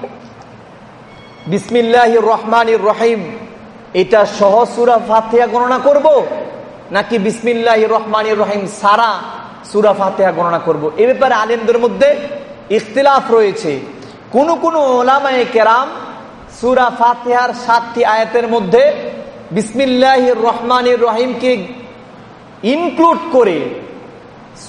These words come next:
সূরা ফাতিহাকে গণনা করেছেন সাতটি আয়াত। আর কোন কোন উলামায়ে কেরাম বিসমিল্লাহির রহমানির রহিমকে বাদ দিয়ে বাকি আয়াতগুলোকে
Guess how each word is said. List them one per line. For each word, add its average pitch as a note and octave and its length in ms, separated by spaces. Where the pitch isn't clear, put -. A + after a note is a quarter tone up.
সূরা A3 200
ফাতিহাকে A3 800
গণনা G#3 280
করেছেন G3 360
সাতটি - 500
আয়াত। D#3 280
আর F3 320
কোন D#4+ 220
কোন D#4+ 180
উলামায়ে C4 600
কেরাম A#3 380
বিসমিল্লাহির B3+ 840
রহমানির A#3 600
রহিমকে A3+ 440
বাদ F#3+ 500
দিয়ে C4+ 460
বাকি A3 560
আয়াতগুলোকে B3 840